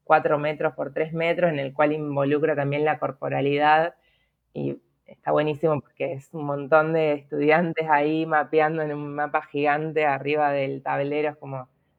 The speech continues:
lo disruptivo de poder trabajar así, y bueno, y también de, de ir co-, construyendo ese recorte de, que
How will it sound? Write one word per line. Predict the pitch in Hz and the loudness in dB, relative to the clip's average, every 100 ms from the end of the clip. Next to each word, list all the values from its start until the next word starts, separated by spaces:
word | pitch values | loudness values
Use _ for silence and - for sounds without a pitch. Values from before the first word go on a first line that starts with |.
| _ | _
lo | - 143 | -2 -2
disruptivo | 143 139 143 135 - 156 160 147 | -2 -6 -8 -8 -4 2 4 2
de | 139 139 - | 0 -6 -10
poder | 147 143 143 | -6 -2 -2
trabajar | 143 139 135 139 143 143 | -2 0 0 -2 -6 -6
así, | 139 139 143 147 139 _ _ - | -8 -8 -6 -8 -10 _ _ -8
y | 143 | -2
bueno, | 151 135 | 0 -2
y | 131 | -4
también | 135 139 160 | -4 -2 0
de, | 170 147 | 0 0
de | 127 147 139 | -4 -8 -6
ir | 147 156 | -6 -6
co-, | - 143 | -8 -6
construyendo | 151 - - 143 - 160 160 160 151 147 _ _ _ - | -4 -6 -8 -14 -6 -4 -2 -2 -4 -6 _ _ _ -10
ese | 165 170 | -2 0
recorte | 156 151 - 165 170 175 156 | 0 0 4 4 4 2 2
de, | 147 139 135 131 135 _ - | 2 0 -2 -6 -12 _ -4
que | 151 139 139 135 | 0 0 -2 -8